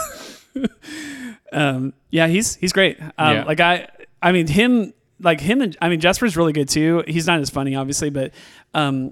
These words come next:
Speaker 1: th-, those characters, I think, really kinda make a lot of the, um, uh, relationship stuff happen in the movie. Without
Speaker 2: Yeah.
Speaker 1: them, there's not much there. And I,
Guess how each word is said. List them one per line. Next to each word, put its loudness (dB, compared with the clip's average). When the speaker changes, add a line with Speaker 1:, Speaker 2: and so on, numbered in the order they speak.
Speaker 1:
th-, 0
those 2
characters, -2
I 0
think, -2
really -2
kinda -4
make -4
a -4
lot 2
of 0
the, -6
um, -6
uh, -12
relationship -2
stuff -6
happen -2
in -6
the -4
movie. -2
Without 2
Speaker 2:
Yeah. 0
Speaker 1:
them, -4
there's -8
not -2
much -8
there. -4
And -2
I, 0